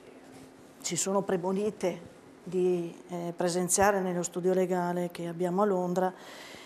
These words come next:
però si sono attenute rigorosamente, senza proprio creare nessun imbarazzo, a quelle che sono state le richieste di una censura radicale nel limitarsi esclusivamente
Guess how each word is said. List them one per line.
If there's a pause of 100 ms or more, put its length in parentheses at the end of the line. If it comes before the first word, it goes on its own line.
(140)
però
si
sono
attenute
rigorosamente,
senza
proprio
creare
nessun
imbarazzo,
a
quelle
che
sono
state
le
richieste
di
una
censura
radicale
nel
limitarsi
esclusivamente